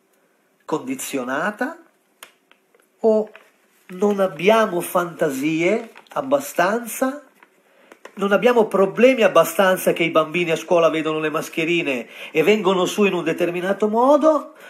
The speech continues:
non ne abbiamo abbastanza, dobbiamo far disegnare a loro la mascherina che vorrei, non l'autunno che vorrei,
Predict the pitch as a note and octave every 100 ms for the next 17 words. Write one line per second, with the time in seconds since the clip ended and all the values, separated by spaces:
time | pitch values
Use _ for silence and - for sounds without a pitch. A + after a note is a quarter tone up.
0 | - E3 F3 E3 E3+ E3 D#3 D#3 - F#3
1 | A3 C4 - D4+ E4 - _ _ - _
2 | - - - _ _ _ _ _ _ _
3 | - _ _ - _ _ _ - _ _
4 | _ _ _ _ _ - _ - F3+ F3+
5 | G#3+ G3+ F3 D3+ - - _ _ - -
6 | A#3 A#3+ G3 F3+ G3+ G#3+ B3 A3 A3 C4
7 | C#4 C#4+ C#4+ C4+ - _ - - _ _
8 | _ - F3 G3 - G3 G3+ A3+ F#3+ F3
9 | D#3+ F#3 F#3 C3 A#2+ - _ _ - _
10 | - F#3+ C#4 F4+ D#4 G#3 E3+ C#3+ B2+ A2
11 | _ _ - F3 G3 G3+ G3+ C#4+ C#4+ G#3
12 | E3+ D#3+ C#3+ C#3+ - _ _ _ _ -
13 | D#3+ C#3 C3 A#2+ G2 E2+